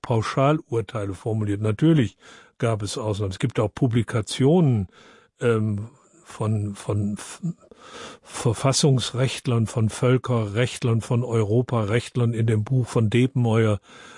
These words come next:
äh, zum Beispiel, wo deutlich gemacht wird, dass, äh, Dublin außer Kraft gesetzt worden ist, ähm, dass die Asyldiskussion, dass die nicht korrekt geführt worden ist, weil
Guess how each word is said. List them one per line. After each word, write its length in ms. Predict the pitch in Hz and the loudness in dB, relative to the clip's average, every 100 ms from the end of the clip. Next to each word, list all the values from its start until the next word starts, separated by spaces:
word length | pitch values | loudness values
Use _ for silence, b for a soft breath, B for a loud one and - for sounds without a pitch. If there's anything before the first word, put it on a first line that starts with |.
| - | -6
äh, 260 | 120 110 107 | 0 2 0
zum 300 | 101 - 117 | -2 0 2
Beispiel, 580 | 107 107 104 - 110 104 B B _ | 2 0 -2 -4 -4 -4 B B _
wo 160 | - 113 | -2 2
deutlich 520 | 113 120 131 139 - | 4 4 2 -4 -2
gemacht 420 | 120 131 123 - | 0 0 -2 0
wird, 300 | 139 127 - | 2 2 -2
dass, 360 | 120 - - - | -4 -4 -4 0
äh, 200 | 117 110 - | 0 -2 -4
Dublin 560 | 117 104 95 104 123 | -2 0 0 2 2
außer 320 | 135 147 - 170 | 2 0 0 0
Kraft 320 | 233 226 - | -2 -2 0
gesetzt 440 | 240 196 151 - | 2 2 0 0
worden 300 | 139 123 117 | 2 2 2
ist, 360 | 113 104 - - B B B _ | 0 -2 -4 -14 B B B _
ähm, 460 | 135 127 120 113 104 _ _ | 2 4 4 2 0 _ _
dass 220 | 135 123 | -2 0
die 180 | - 151 | 0 0
Asyldiskussion, 1300 | 131 120 131 143 143 156 - 170 - 175 175 190 196 b b b | 0 4 6 6 4 0 0 -4 0 2 4 6 4 b b b
dass 200 | 151 147 | -2 0
die 120 | 170 | 4
nicht 180 | 160 156 | 4 4
korrekt 400 | - 160 170 - | 2 2 2 0
geführt 440 | 175 - 226 254 | -4 0 0 2
worden 300 | 160 135 120 | 2 2 2
ist, 440 | 120 117 104 135 127 | -2 -4 -4 -4 0
weil 440 | 131 131 131 143 | 2 2 0 -4